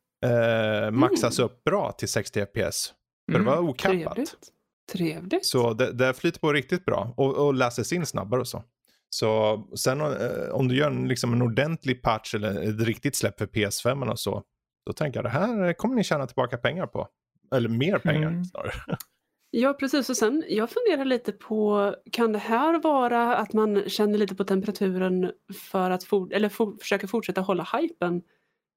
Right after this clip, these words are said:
Speaker 2: till när det eventuellt börjar jobbas på en fortsättning?
Speaker 3: Mm.
Speaker 1: Ja, så de arbetar ju redan på, såklart.
Speaker 3: Ja,
Speaker 1: Ehm,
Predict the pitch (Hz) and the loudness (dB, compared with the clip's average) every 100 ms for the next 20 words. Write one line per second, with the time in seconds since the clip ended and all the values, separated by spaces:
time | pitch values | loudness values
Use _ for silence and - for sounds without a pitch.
0 | - 208 190 185 185 - 190 190 175 185 | 0 2 2 0 -2 0 2 2 2 2
1 | 190 190 208 220 190 - 202 180 180 190 | 2 2 2 0 -4 -2 0 2 2 0
2 | 180 175 - - 170 165 185 185 - 339 | 0 -4 -6 -4 -2 0 0 -2 -2 -2
3 | - 202 - _ _ _ 151 143 139 135 | -2 -4 -12 _ _ _ -2 -2 -2 -4
4 | 160 175 98 90 113 113 123 110 131 113 | -4 -4 -2 -2 -2 -2 0 2 2 2
5 | 117 - 160 110 98 - - - _ - | 0 2 2 2 0 -6 -8 -12 _ -6
6 | - - - - - 143 135 139 110 104 | -4 -2 -4 -4 -4 0 2 2 4 4
7 | 101 87 101 - | 2 0 -2 -4